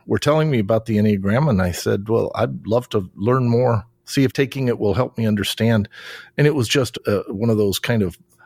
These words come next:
aha moments where I began to understand both my gifts better and also some of my downsides.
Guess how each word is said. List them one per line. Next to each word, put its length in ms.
aha 440
moments 680
where 400
I 80
began 380
to 100
understand 680
both 240
my 160
gifts 560
better 460
and 140
also 280
some 180
of 120
my 160
downsides. 880